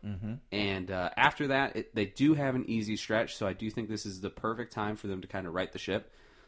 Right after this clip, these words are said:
Speaker 2: They play the Cavs at home. They play the Timberwolves. They play the Knicks, the Bulls, um,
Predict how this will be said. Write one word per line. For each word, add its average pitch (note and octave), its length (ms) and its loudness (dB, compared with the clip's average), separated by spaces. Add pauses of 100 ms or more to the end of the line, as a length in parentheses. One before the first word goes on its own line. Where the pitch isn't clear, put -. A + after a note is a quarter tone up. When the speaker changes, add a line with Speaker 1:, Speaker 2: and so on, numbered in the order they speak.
(120)
Speaker 2:
They G2+ 140 2
play G2+ 600 2
the F#2+ 120 -6
Cavs B2 680 4
at G#2+ 220 4
home. G#2 440 2 (1000)
They G#2 160 2
play G2+ 420 4
the F#2 160 -2
Timberwolves. C#3+ 800 0 (180)
They G2+ 160 2
play G2+ 300 2
the F#2 120 -2
Knicks, - 600 -2 (140)
the G#2+ 100 0
Bulls, G#2+ 720 2 (720)
um, D#2+ 480 -4